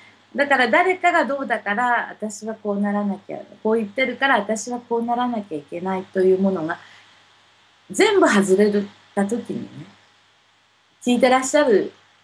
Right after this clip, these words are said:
方そのものが逆に言ったら、私たちを超えているかもしれないですね。うん。だから、テレビでの放送っていうのは本当に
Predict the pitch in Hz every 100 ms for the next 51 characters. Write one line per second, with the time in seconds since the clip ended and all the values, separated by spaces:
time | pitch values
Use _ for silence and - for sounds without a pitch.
0 | _ _ _ _ _ _ 214 170 180 185
1 | 190 202 214 220 196 214 196 175 - 185
2 | 180 - 254 220 165 214 214 208 196 269
3 | - 190 175 170 156 156 - 156 202 -
4 | - - - - - - - 208 220 165
5 | - - - _ _ _ - 180 170 151
6 | 143 135 - _ _ _ _ _ _ 208
7 | 202 196 185 180 - - - - 285 294
8 | 233 262 285 220 196 190 - 190 185 185
9 | 185 170 156 180 196 190 190 190